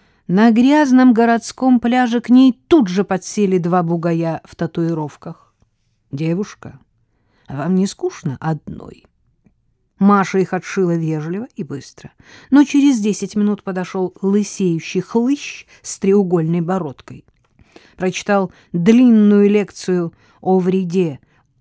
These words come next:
ультрафиолетовых лучей — а потом с лёгким пыхтением предложил: «Если позволите, я намажу ваше тело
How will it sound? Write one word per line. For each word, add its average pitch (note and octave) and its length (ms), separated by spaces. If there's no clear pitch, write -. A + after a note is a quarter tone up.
ультрафиолетовых F3 1080
лучей — G3+ 500
а F3+ 80
потом F3+ 260
с - 140
лёгким F3 460
пыхтением D#3 680
предложил: C#3 640
«Если D3+ 340
позволите, D#3 920
я D#3 460
намажу F3+ 500
ваше D#3+ 340
тело D#3+ 480